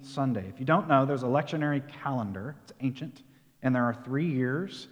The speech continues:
that we go through, and then we start over. We're finishing year C today. This is the, the crowning moment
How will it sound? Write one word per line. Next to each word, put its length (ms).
that 80
we 100
go 180
through, 180
and 100
then 60
we 80
start 280
over. 240
We're 160
finishing 440
year 200
C 480
today. 320
This 240
is 160
the, 240
the 80
crowning 540
moment 520